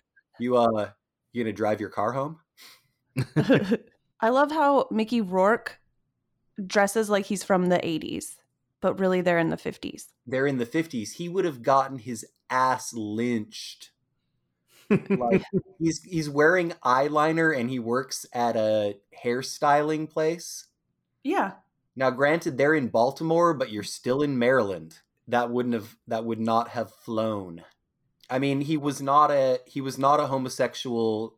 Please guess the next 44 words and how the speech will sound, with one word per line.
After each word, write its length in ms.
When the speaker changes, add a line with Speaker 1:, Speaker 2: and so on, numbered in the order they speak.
Speaker 1:
character, 640
but 180
he 140
was 140
very 280
flamboyant 1120
and 340
very 360
kind 340
of, 300
uh, 180
what's 360
the 120
word 240
I'm 160
looking 240
for? 160
Speaker 3:
Metro. 880
Speaker 2:
Yeah. 440
Speaker 1:
Well, 200
I 60
guess 220
Speaker 2:
That's 20
a 20
good 60
Speaker 1:
metro 320
is 60
Speaker 2:
one. 180
Speaker 1:
the 40
right 240
word. 440
Androgynous, 1080
maybe? 400
Speaker 2:
Yeah, 260
a 40
little 240
bit. 360
I 120
think 420
all 160
of 120
that. 320
I 80
just, 240